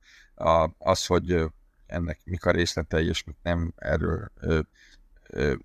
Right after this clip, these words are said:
nyilván majd be fogunk, ő is beszámol tulajdonképpen mindenről, amit csinál, és én is beszámolok természetesen majd,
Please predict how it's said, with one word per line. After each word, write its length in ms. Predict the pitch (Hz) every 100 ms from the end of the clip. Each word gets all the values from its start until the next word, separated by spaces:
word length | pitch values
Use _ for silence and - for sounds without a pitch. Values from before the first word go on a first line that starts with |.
| _ _ _ _
nyilván 240 | 82 78 71
majd 120 | 76
be 100 | 73
fogunk, 340 | - - 82
ő 60 | 82
is 120 | 80
beszámol 600 | - 76 78 - 78 78 - _
tulajdonképpen 440 | - 78 71 - 80
mindenről, 380 | 82 80 82
amit 200 | 87 85
csinál, 340 | - 85 80 82
és 160 | 82
én 80 | - -
is 220 | - - -
beszámolok 480 | - - - - - _
természetesen 600 | - - - - - -
majd, 160 | - 67